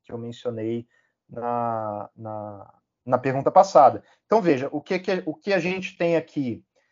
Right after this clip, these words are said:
Essa tendência, que é uma das tendências mais básicas, mais estruturais, mais fundamentais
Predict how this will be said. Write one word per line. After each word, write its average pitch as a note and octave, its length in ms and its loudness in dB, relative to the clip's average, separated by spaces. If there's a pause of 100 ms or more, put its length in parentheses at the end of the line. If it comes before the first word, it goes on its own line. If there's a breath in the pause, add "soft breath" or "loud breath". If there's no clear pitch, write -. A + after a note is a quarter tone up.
(240)
Essa F3 300 0
tendência, D#3+ 840 2
que - 180 -10
é F#3+ 40 2
uma F#3+ 200 -2
das F#3+ 220 -6
tendências D#3+ 600 -6
mais G3+ 260 -4
básicas, D3 760 2
mais F#3+ 500 -8
estruturais, C#3+ 920 -2
mais D3 300 -8
fundamentais F3 1200 -4